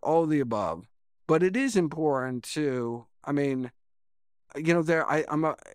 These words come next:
I'm afraid with any kind of ideological, um, motivation, there's this temptation to do, uh,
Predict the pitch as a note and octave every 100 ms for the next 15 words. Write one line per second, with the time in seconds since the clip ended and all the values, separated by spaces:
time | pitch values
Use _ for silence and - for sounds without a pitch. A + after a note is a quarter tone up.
0 | - - D3 D3+ - - G3 G3+ G#3+ G#3
1 | E3 D3+ E3 E3+ D3+ D#3+ D3 A2 - C#3+
2 | E3+ F3 D#3+ D3 C#3+ E3 G#3 - G#3+ A#3+
3 | A3 - _ _ D#3 D#3 D#3 D3 C#3 -
4 | _ _ _ _ _ D#3 D#3+ E3 D3+ E3
5 | E3 G#3+ A3 - _ _ D#3 D3 - C3
6 | - - D#3 - - G#3 A#3+ - C#3 B2
7 | B2 _ _ _ - D#3+ D3 D#3 D#3 D3+
8 | D3 C#3 - - C#3+ C#3+ C#3 C3